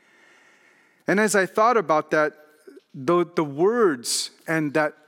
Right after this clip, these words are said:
idea of being a pastor just never left. In fact, it caused me to constantly ask the question, "How can I shepherd God's people better?" This matters to me, and it matters to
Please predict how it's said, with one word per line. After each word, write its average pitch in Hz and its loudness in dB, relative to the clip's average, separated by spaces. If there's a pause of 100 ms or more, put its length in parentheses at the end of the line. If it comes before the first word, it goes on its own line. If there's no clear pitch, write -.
(100)
idea 151 0
of 147 -6
being 165 0
a 127 -4
pastor 127 -4 (460)
just 160 -4
never 143 -2
left. 117 -6 (160)
In 143 -4
fact, 147 -2
it 139 -8
caused 170 -2
me 160 -4
to 135 -6
constantly 165 -6
ask 135 -4
the 139 -6
question, 120 -6 (460)
"How 156 -2
can 151 -6
I 143 -4
shepherd 131 -6
God's 117 -4
people 104 -8 (220)
better?" 123 -6 (1300)
This 165 -2
matters 180 0
to 170 -6
me, 185 -2
and 180 -2
it 139 -2
matters 160 -2
to 165 -4